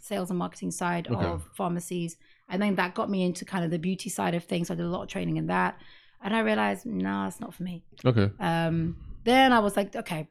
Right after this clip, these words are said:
Speaker 1: I'm done with the U K." And to be honest with you, I kinda didn't know where I wanted to go 'cause I've done the whole, like, I traveled the whole of Europe. I'd done, been there, done
Speaker 2: Yeah.
Speaker 1: that.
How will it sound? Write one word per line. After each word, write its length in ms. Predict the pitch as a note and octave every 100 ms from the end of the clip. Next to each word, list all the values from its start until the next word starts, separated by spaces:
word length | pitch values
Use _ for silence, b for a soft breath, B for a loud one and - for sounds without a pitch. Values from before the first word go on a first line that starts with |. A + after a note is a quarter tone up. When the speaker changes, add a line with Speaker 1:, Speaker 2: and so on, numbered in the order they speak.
| _
Speaker 1:
I'm 120 | F#3+
done 160 | F3+ F3
with 100 | E3+
the 60 | E3
U 100 | D#3
K." 240 | C#3+ C3 - _ _ -
And 160 | B3 B3+
to 80 | C4+
be 140 | D#4+
honest 320 | D#4 F4 D#4+
with 140 | D#4+ C#4
you, 320 | D#4 D#4+ - - -
I 60 | A#3+
kinda 340 | - - B3+
didn't 180 | B3 A#3
know 100 | A#3
where 220 | G#3 G3+
I 60 | G3
wanted 300 | F3+ G3 A3
to 80 | A3
go 200 | A#3 A#3
'cause 120 | A3+
I've 140 | F#3+
done 220 | G#3 G3+
the 80 | F#3+
whole, 200 | F#3+ F#3+
like, 200 | E3 G3 -
I 80 | -
traveled 280 | - F3+ F3
the 60 |
whole 140 | F3 F3
of 100 | F3
Europe. 300 | F#3 F#3 -
I'd 120 | F3+
done, 160 | E3 E3
been 160 | G3 F3+
there, 120 | E3+
done 160 | - A2+
Speaker 2:
Yeah. 200 | G2+
Speaker 1:
that. 80 | F#2